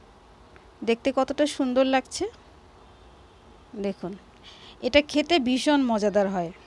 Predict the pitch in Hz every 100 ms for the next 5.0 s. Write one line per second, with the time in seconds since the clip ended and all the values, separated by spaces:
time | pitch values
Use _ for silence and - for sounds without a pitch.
0 | - - - - - - - - - -
1 | - 247 254 277 339 339 339 339 240 247
2 | - 311 294 277 262 247 277 254 339 349
3 | 285 247 240 233 311 240 240 240 277 285
4 | 339 339 - 226 226 226 - 208 196 185